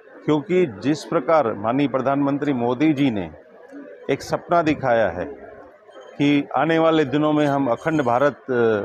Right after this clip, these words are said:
बना के रहेंगे, तो ये सपना जीवित रखने का कार्य डॉक्टर दामोदर, अ, सप्रे जी ने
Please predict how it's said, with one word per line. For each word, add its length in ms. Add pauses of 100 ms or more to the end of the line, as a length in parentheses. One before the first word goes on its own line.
(100)
बना 200
के 180
रहेंगे, 460 (440)
तो 100
ये 640 (160)
सपना 460
जीवित 400
रखने 300
का 120
कार्य 500 (480)
डॉक्टर 260
दामोदर, 420
अ, 640
सप्रे 400
जी 160
ने 240